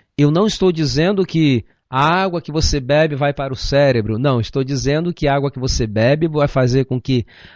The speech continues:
na sua circulação, que o seu sangue esteja mais hidratado. Então, quando esse sangue circular mais hidratado pelas artérias do cérebro,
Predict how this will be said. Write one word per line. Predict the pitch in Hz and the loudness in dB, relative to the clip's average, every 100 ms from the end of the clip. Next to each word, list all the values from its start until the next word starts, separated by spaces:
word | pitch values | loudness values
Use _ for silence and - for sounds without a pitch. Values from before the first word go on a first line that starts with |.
| - | -12
na | 120 131 | -2 0
sua | - 214 220 | 0 2 2
circulação, | 214 190 180 165 151 143 135 120 107 - | 2 0 0 0 2 2 2 0 -2 -6
que | 117 | -8
o | |
seu | - 175 | -2 -2
sangue | 180 - 143 131 | -2 -2 -2 0
esteja | - 139 127 127 | 0 0 -2 -2
mais | 123 135 151 196 180 | -2 2 2 2 2
hidratado. | 156 135 127 120 117 147 190 - _ _ _ | 0 0 -2 0 0 2 -2 -6 _ _ _
Então, | 135 - 175 | -6 0 0
quando | 185 175 151 | 0 -2 -2
esse | 131 - | -2 -2
sangue | 123 - 180 170 | -2 0 0 4
circular | 143 - 208 196 160 139 135 | 2 4 0 0 2 4 2
mais | 131 151 190 170 | 2 0 2 2
hidratado | 151 143 135 135 135 127 | 2 0 2 0 0 0
pelas | 127 127 | 0 2
artérias | 131 113 131 123 139 | 2 4 4 2 2
do | |
cérebro, | - 147 143 156 170 | 0 4 4 4 -2